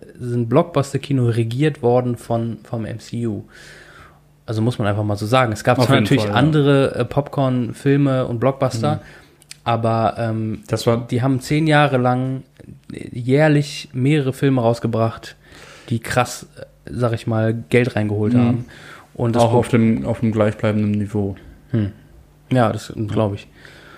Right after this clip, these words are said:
Speaker 1: Und, ähm, die letzte Szene, die letzte C-G-I-Szene mit War Machine, Iron Man und, äh, Mickey Rourke mit seinen C-G-I-Laserpeitschen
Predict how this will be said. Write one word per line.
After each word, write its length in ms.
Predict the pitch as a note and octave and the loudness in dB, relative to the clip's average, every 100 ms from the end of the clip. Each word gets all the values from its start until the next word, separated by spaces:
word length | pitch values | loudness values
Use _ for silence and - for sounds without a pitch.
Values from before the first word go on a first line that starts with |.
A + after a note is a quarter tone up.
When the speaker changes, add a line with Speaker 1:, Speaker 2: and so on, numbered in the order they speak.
| - _ _ | -20 _ _
Speaker 1:
Und, 420 | A#2+ A#2 A2+ A2 - | 0 0 0 -2 -4
ähm, 440 | A#2 A2+ A2+ A2+ | 0 0 0 -2
die 80 | A2+ | 0
letzte 360 | A2+ C#3 - | 2 2 -2
Szene, 440 | B2+ - A#2+ A#2 A2+ | -6 0 2 2 2
die 80 | A2+ | 2
letzte 240 | A#2 C3 | 0 -2
C-G-I-Szene 720 | - B2 A#2 C#2+ A2+ - A#2 | -4 0 2 2 0 0 0
mit 120 | A2 G#2+ | 0 2
War 140 | A2 | 2
Machine, 480 | B2+ B2 - A#2 A2 F2 | 2 0 -2 0 0 2
Iron 280 | A#2 A#2 | 2 2
Man 400 | A2 G#2+ G#2+ A2 | 2 2 0 0
und, 560 | G#2+ A2 A2 A2+ - - | -4 -4 -2 -4 -6 -6
äh, 280 | A2+ A2 A2 | -2 0 2
Mickey 240 | A2 A#2 A#2+ | 0 0 0
Rourke 260 | A#2 A#2 | 2 0
mit 120 | A#2+ - | -4 -2
seinen 280 | G#2+ G#2+ | 0 0
C-G-I-Laserpeitschen 1900 | A2 - A#2+ A2+ A2+ - A2+ A#2 A2+ - - - A#2 A#2+ A2+ - A2+ - A2+ | 0 -2 -2 0 0 2 2 2 0 -6 -14 -2 2 2 0 -2 -4 -4 -8